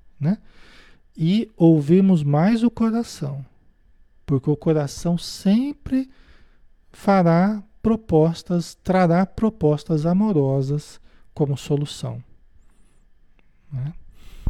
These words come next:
Então é uma coisa pra gente analisar, né? Certo?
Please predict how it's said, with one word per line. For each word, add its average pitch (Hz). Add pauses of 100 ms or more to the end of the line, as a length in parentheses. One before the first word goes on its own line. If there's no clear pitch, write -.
(200)
Então 269
é 285
uma 277
coisa 214
pra 214
gente 208
analisar, 202
né? 151 (2500)
Certo? -